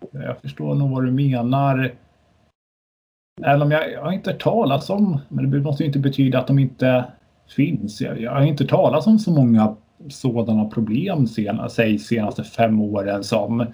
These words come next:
det, det var jättemycket i fokus, alltså typ på noll noll-talet, då var det jättemycket fokus på,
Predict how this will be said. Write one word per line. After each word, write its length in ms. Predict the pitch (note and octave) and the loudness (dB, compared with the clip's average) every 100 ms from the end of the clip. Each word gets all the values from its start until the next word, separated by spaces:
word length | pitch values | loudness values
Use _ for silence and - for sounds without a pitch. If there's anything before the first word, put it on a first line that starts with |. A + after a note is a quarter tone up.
| - _ _ | -10 _ _
det, 80 | C#3 | 0
det 100 | B2+ | 4
var 80 | C3 | 4
jättemycket 640 | B2+ - - E3 C#3 G#2+ | 4 2 0 0 0 -2
i 40 | F#2 | -4
fokus, 440 | F#2 F#2 F#2+ - | -4 -4 -6 -4
alltså 180 | A2+ G2 | -4 -2
typ 160 | G#2 - | -2 2
på 60 | |
noll 240 | A2 A2 G#2 | 4 4 2
noll-talet, 580 | G#2+ G#2+ A2 F2+ F2 - | 2 2 0 -2 -12 -10
då 140 | A2 | -4
var 200 | G#2+ G#2+ | -2 -2
det 60 | G2+ | -4
jättemycket 540 | G2+ - A#2+ A2 - | -6 -4 -2 -2 -6
fokus 360 | G2 F2+ - - | -12 -14 -16 -16
på, 380 | G2+ G2 G#2+ | -8 -6 -6